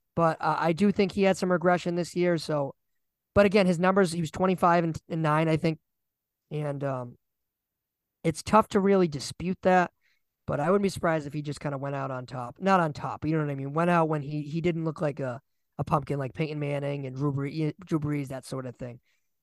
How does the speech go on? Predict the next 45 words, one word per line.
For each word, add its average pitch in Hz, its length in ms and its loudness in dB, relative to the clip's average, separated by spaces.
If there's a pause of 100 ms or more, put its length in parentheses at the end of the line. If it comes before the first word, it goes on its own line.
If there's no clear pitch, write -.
(140)
But 185 300 6
if 233 160 6
he 233 100 0
does 208 240 4
move 196 200 2
on, 196 220 6
Peter, 196 280 0
we've 185 200 -2
been 185 100 -4
saying 170 240 0
it 147 80 -6
for 147 80 -6
months. 143 320 -6
Vegas 156 440 0
is 151 60 -16
the 151 100 -4
logical 135 440 -4
spot. 135 400 -4
They 143 120 -6
have 143 220 -2
a, 127 120 -6 (600)
of 147 140 -6
course, 165 260 2
no 170 180 6
quarterback 160 520 4
there. 147 400 -2 (340)
Um, 127 320 -6 (220)
they, 170 380 0
I, 160 200 0
I 208 140 4
mentioned 226 280 -2
the 202 60 -2
Tennessee 202 300 -2
Titans 190 320 0
as 165 100 -8
well 170 160 6
with 175 100 0
Mike 170 200 0
Vrabel. 160 400 -2 (340)
Uh, 143 60 -8
I 139 100 -4
understand 165 400 -4
that 160 140 -2
team 165 260 -6
still 175 560 2